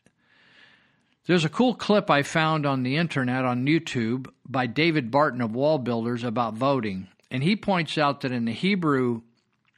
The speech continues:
language, which was the language of the day, Jesus' time,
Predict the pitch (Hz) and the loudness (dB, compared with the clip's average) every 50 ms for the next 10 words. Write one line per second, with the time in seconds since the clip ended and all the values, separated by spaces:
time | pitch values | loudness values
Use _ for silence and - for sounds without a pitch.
0 | _ - - 120 120 127 143 156 156 147 120 107 104 101 98 107 - - _ _ | _ -16 -12 -8 -4 -2 0 0 0 0 -2 -2 -4 -4 -6 -10 -16 -20 _ _
1 | _ _ _ _ _ _ _ _ _ _ _ - 123 131 127 110 - - 127 123 | _ _ _ _ _ _ _ _ _ _ _ -8 -6 -4 -4 -6 -6 -6 -4 -4
2 | 117 110 101 - - 113 113 131 135 139 131 120 117 104 104 110 101 104 107 101 | -4 -4 -6 -8 -6 -6 -4 -2 -2 -2 -2 -2 -4 -4 -6 -8 -8 -8 -6 -2
3 | 131 139 131 123 117 110 - _ - - 135 143 127 - 101 98 - - 110 101 | 0 0 0 0 -2 -6 -8 _ -6 -4 -2 -2 -2 -4 -10 -10 -10 -8 -8 -6
4 | 107 127 127 | -6 -8 -10